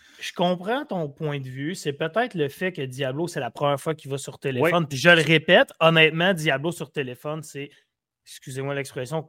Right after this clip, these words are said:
Speaker 1: câlinement bien
Speaker 2: Ah, il est bon.
Speaker 1: adapté. C'est
Speaker 2: Il est bon.
Speaker 1: parfait. C'est un des
Speaker 2: Ouais.
Speaker 1: meilleurs jeux de cellulaire que j'ai joué. Et pour vrai, j'adore le jeu. Puis je, moi, personnellement, je mets pas une scène. C'est juste que je trouvais que le clash entre mettre de l'argent puis pas en mettre, je trouvais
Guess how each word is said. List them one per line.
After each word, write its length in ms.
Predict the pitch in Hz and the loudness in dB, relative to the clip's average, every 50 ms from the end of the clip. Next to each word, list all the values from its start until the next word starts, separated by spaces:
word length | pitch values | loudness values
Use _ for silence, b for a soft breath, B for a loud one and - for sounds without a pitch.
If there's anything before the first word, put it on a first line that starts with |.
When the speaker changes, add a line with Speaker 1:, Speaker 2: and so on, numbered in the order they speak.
| _ _ _ | _ _ _
Speaker 1:
câlinement 1160 | - 170 175 175 165 160 160 165 170 170 175 175 175 170 160 156 147 143 147 151 151 147 139 | -2 0 2 2 2 0 -2 -4 -4 -4 -4 -4 -4 -4 -4 -4 -4 -2 -2 -2 -2 -4 -6
bien 500 | 127 127 127 131 135 156 156 156 160 156 156 b b b b _ _ - | -8 -10 -12 -6 -2 0 0 0 -2 -4 -8 b b b b _ _ 2
Speaker 2:
Ah, 100 | 160 147 | 2 2
il 60 | 131 | 4
est 40 | 139 | 4
bon. 120 | 165 147 | 4 4
Speaker 1:
adapté. 580 | 135 151 147 143 160 165 185 165 151 156 - _ _ | 4 4 0 0 0 2 2 2 2 0 -6 _ _
C'est 160 | - - - | -14 -10 -10
Speaker 2:
Il 40 | 120 | -2
est 20 | 120 | 0
bon. 40 | 165 | 0
Speaker 1:
parfait. 300 | 175 - - - 233 214 | 0 0 -2 0 0 0
C'est 140 | - - 175 | 0 0 0
un 100 | 185 190 | 0 0
des 80 | 170 165 | 0 0
Speaker 2:
Ouais. 40 | |
Speaker 1:
meilleurs 220 | 165 165 165 165 160 | 0 0 -2 -2 -2
jeux 140 | 139 175 165 | -4 -6 -10
de 40 | |
cellulaire 380 | - - 160 147 147 156 160 160 | -8 -6 -6 -6 -2 -2 -2 -2
que 60 | 139 | -4
j'ai 100 | 139 139 | -6 -10
joué. 240 | 131 143 170 180 160 | -8 -8 -8 -8 -8
Et 20 | |
pour 160 | 117 - 135 120 | -10 -14 -16 -10
vrai, 160 | 139 156 156 | -6 -6 -6
j'adore 460 | 131 139 131 131 127 139 156 165 156 | -4 -4 -6 -6 -2 0 0 0 0
le 160 | 139 135 135 | -2 -4 -6
jeu. 340 | 127 131 147 156 180 202 - _ | -6 -6 -6 -6 -6 -6 -8 _
Puis 80 | - 123 | -20 -16
je, 60 | 117 | -12
moi, 340 | 135 139 147 151 165 170 185 | -12 -12 -10 -6 -4 -4 -2
personnellement, 400 | 170 170 147 - 151 147 151 165 170 | -2 -4 -6 -6 -8 -8 -6 -8 -8
je 100 | 139 139 | -10 -10
mets 120 | 127 117 | -14 -12
pas 140 | - 143 127 | -12 -12 -12
une 80 | 117 | -12
scène. 280 | 107 - - 147 135 113 B B B B B B | -14 -12 -10 -10 -10 -12 B B B B B B
C'est 240 | - - - 147 143 | -20 -12 -10 -10 -8
juste 240 | 127 175 214 208 - | -6 -6 -6 -6 -6
que 80 | 160 | -8
je 80 | 143 - | -10 -6
trouvais 160 | - 180 175 | -6 -6 -6
que 80 | 175 175 | -4 -4
le 80 | 147 143 | -6 -4
clash 300 | - 185 180 190 170 - _ | -2 -2 -2 -2 -2 -4 _
entre 200 | 175 165 160 - - | -6 -6 -6 -6 -4
mettre 160 | 175 185 190 175 | -4 -4 -2 -2
de 40 | |
l'argent 280 | 180 160 147 143 165 180 | -4 -4 -4 -4 -6 -6
puis 140 | 170 - _ | -6 -8 _
pas 100 | - 156 | -4 -4
en 80 | 147 143 | -4 -4
mettre, 160 | 156 170 - | -6 -8 -10
je 60 | - | -8
trouvais 400 | - 214 220 208 262 302 349 320 | -8 -6 -4 -2 -2 -2 -2 -4